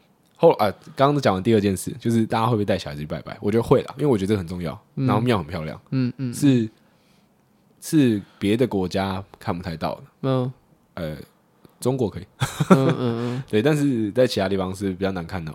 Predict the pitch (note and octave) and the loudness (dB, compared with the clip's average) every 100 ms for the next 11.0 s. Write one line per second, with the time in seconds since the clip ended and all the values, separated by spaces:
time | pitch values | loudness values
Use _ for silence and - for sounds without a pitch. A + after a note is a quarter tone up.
0 | - - C#3 B2 A#2+ G#2 G2 F#2 F#2+ F2+ | -14 -8 -2 0 0 -2 -4 -4 -4 -4
1 | D#2 E2 F#2 F#2 F2 E2 F#2 F2+ D#2+ F2 | -8 -8 -6 -4 -4 -2 -2 -2 -4 -6
2 | E2+ E2 - G#2 G2+ G2+ E2 D#2+ D2 - | -4 -6 -2 -2 -2 -4 -6 -6 -8 -18
3 | - - C3 B2 C3 - - _ - F2+ | -14 -8 -6 -8 -10 -20 -20 _ -12 -10
4 | - _ _ - B2+ D#3+ E3 A2 F#2+ A2 | -12 _ _ -6 -4 4 6 6 4 -2
5 | A#2 A2+ G#2+ G#2+ G2+ G#2 G2+ D#2+ G2 F#2+ | -4 -4 -4 -4 -4 -4 -4 -4 -4 0
6 | A2+ F2+ - D#2+ F#2+ F2 E2+ D2+ D#2 - | 0 0 -4 -6 -6 -6 -6 -8 -12 -14
7 | - - - A#2+ A2+ F2+ - B2 A2 E2+ | -16 -20 -4 0 0 0 0 0 0 -4
8 | F#2+ G2+ E2+ - - F#2 F#2 B2+ B2+ A#2+ | -4 -4 -6 -12 -10 -2 0 0 0 -4
9 | A#2 F#2+ F2 F2+ F2+ F#2+ - _ _ - | -4 -8 -6 -6 -4 -6 -8 _ _ -20
10 | - _ - G#2 F2+ F2+ F2+ E2 D#2+ - | -20 _ -2 0 0 -2 -4 -6 -10 -12